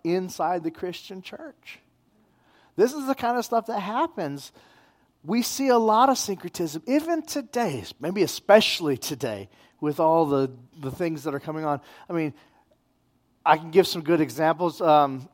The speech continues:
how about karma? Karma is an ancient religious idea that what tr-, you do in this life affects your next life, uh, your, your,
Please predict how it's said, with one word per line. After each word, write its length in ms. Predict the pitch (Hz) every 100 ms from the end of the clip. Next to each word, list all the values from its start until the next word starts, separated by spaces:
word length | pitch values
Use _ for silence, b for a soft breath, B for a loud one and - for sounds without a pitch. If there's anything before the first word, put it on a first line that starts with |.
| _ _ _ _ -
how 160 | 139 170
about 240 | 170 - _ _ _ _
karma? 640 | - - 135 123 101 82 95 _ _ _ _ _ _ _ _ _ b b b b b
Karma 520 | - 202 233 285 262 226
is 120 | 190
an 120 | 196
ancient 420 | 175 190 196 226 202
religious 720 | 185 180 175 180 175 190 -
idea 560 | 160 170 165 151 170 175
that 220 | 156 156
what 380 | 151 175 - -
tr-, 220 | - -
you 200 | 165 151
do 240 | 143 180 160
in 100 | 160
this 220 | 175 170
life 300 | 165 170 165
affects 420 | - 175 170 -
your 180 | 175 165
next 420 | 147 160 - -
life, 480 | 135 113 90 - - b b b b b
uh, 40 | 135
your, 240 | 131 123
your, 260 | 147 135